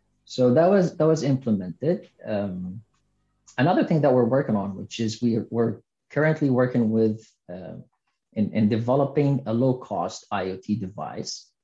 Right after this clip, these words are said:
with, uh, young researchers. And the purpose is to track products,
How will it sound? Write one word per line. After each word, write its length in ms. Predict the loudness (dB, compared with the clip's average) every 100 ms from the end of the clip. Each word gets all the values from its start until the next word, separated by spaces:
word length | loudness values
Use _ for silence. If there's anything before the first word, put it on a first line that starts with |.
| _ _
with, 420 | -2 0 0 -2 -8
uh, 200 | -8 -10 -2
young 280 | 2 2
researchers. 840 | 2 0 -2 -6 -6 -4 -6 -10 -8
And 120 | -8
the 80 | -6
purpose 380 | -2 0 0 -2
is 180 | -6 -4
to 80 | -6
track 420 | -2 -2 -2 -2
products, 520 | 0 0 -2 -8